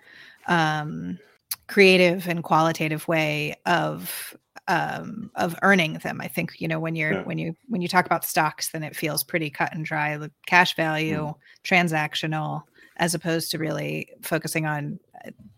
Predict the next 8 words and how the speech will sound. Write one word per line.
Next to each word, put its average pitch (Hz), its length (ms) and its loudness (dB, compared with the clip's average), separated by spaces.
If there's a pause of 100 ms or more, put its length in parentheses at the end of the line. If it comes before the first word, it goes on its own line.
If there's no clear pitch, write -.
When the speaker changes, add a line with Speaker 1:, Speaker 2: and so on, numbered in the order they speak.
(100)
Speaker 1:
building 175 480 4
and 160 160 -4
growing 165 380 0
the 151 80 -6
community 156 560 -4
and, 143 260 -8
and 151 200 -4
Liminal. 151 420 -4